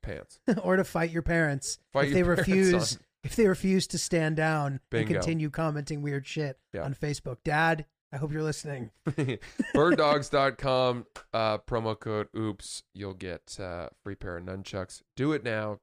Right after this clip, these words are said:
Speaker 1: Don't wait.
Speaker 2: Dude, some, you know what bums me out a little bit when I look at TikTok? Like, I'll be watching it, and there'll be, like, a girl, and she's, like, good looking, and I'm like, "I'm not allowed to think that this girl is hot, potentially, so I'm not even gonna go there in my head."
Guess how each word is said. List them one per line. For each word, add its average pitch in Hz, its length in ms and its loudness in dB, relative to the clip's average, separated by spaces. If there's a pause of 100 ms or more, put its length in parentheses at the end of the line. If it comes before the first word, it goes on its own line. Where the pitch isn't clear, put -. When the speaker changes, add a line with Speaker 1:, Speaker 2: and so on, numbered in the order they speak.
Speaker 1:
Don't 95 260 -8
wait. 67 160 -10 (800)
Speaker 2:
Dude, 208 140 4
some, 226 200 4
you 202 160 0
know 214 80 8
what 262 220 2
bums 175 280 2
me 160 60 2
out 139 100 0
a 143 40 -2
little 147 100 0
bit 160 160 4
when 151 80 -2
I 143 40 -2
look 139 140 -4
at 143 60 -6
TikTok? 147 420 -2
Like, 151 120 -4
I'll 139 100 -4
be 139 80 -4
watching 131 400 -4
it, 135 220 -2
and 143 100 -6
there'll 135 120 -4
be, 139 80 -2
like, 135 160 -4
a 143 60 0
girl, 127 420 0
and 131 120 -4
she's, 131 220 -6
like, 139 200 -6
good 139 140 -2
looking, 135 460 -2
and 143 100 -4
I'm 160 120 2
like, 151 300 2 (760)
"I'm 214 240 6
not 233 180 8
allowed 185 360 6
to 160 240 4
think 156 300 0
that 147 160 0
this 143 140 -4
girl 135 200 -6
is 135 80 -8
hot, 135 260 -6
potentially, 131 480 -6
so 139 160 -6
I'm 135 120 -2
not 135 160 -2
even 131 140 -6
gonna 135 140 -4
go 123 200 -4
there 113 200 -10
in 113 60 -12
my 113 100 -12
head." 113 280 -14